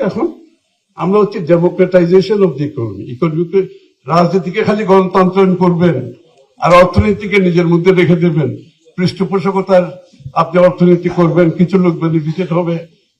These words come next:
কিছু অর্গানাইজড গ্রুপ বেনিফিটেড হবে, rest of the people will be out of it। What is বন্দোবস্ত? Constitution is the বন্দোবস্ত।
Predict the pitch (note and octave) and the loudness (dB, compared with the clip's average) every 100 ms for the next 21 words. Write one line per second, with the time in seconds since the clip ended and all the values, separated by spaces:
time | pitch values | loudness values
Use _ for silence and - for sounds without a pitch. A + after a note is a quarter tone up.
0 | - E3 F#3+ E3+ F#3 G3 G3 D#3+ F#3 F3+ | -4 4 6 6 6 6 6 4 2 2
1 | F3 F3 E3 F3 F#3+ F3+ E3 F3 E3+ - | 2 4 6 4 4 4 2 0 -2 -12
2 | _ - F3+ - G3 F3 - F#3 E3+ F3 | _ 4 4 4 0 -2 -4 -6 -4 -2
3 | E3+ D3+ D#3+ - C#3+ D#3+ D#3 D3+ - A#2+ | -2 -2 -8 -6 0 2 2 -2 -4 -10
4 | - - E3 B3+ E4 G3+ G3+ G3+ D#3+ D3+ | -12 -6 0 2 2 4 4 6 4 2
5 | - - - _ _ _ _ _ _ - | -4 -14 -20 _ _ _ _ _ _ -4
6 | F#3+ A3+ - G3+ B3 C4 C4+ C4+ A3+ G#3+ | 0 0 -2 -4 0 2 2 2 0 2
7 | A#3+ A#3 A3+ G#3 G3 - | 4 4 6 6 6 4